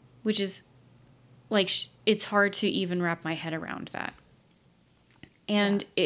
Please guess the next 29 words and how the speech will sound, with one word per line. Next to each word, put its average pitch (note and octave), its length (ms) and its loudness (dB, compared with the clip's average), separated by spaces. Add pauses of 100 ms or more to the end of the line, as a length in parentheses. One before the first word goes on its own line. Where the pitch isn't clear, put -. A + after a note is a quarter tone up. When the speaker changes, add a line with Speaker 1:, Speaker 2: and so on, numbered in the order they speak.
(140)
Speaker 1:
it, G3+ 140 -6
it G#3+ 140 4
was G#3+ 140 2
disguised G#3+ 640 0
as G#3+ 100 0
a G3 60 0
mental G3 640 -2
health F3 360 -4
institution, E3+ 800 -4 (320)
and G#3+ 120 2
it G3 80 2
was G3 180 -2
run G3 340 4
by G3 180 2
these F3+ 200 0
doctors G3 400 -2
and A#3+ 140 2
nurses, F3 560 -2 (320)
and G#3 160 2
everybody G#3 500 2
just F#3+ 220 -4
believed F#3+ 560 0
that F#3+ 160 -2
they F3 300 2
were E3+ 520 0
psychologically F3 960 -2
or F3 240 -2
mentally, E3+ 800 -2
um, E3 480 -6